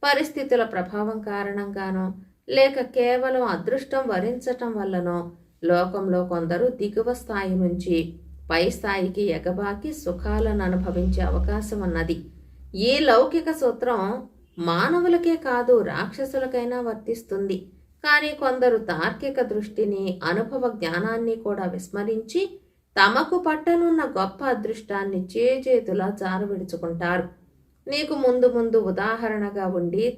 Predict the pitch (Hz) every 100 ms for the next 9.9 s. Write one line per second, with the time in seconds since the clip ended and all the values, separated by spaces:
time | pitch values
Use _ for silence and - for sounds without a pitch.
0 | - 175 196 214 214 208 226 233 226 214
1 | 196 160 165 180 202 202 202 190 180 185
2 | 370 415 - _ _ _ - 175 247 330
3 | - 302 269 226 214 214 190 180 185 185
4 | 180 175 190 220 240 262 254 220 214 196
5 | 175 - 247 233 208 196 190 277 - -
6 | _ - 190 294 339 320 226 190 185 170
7 | 175 175 156 160 - 175 196 330 440 -
8 | - - - - 330 262 196 180 - 254
9 | 302 277 214 202 202 202 185 175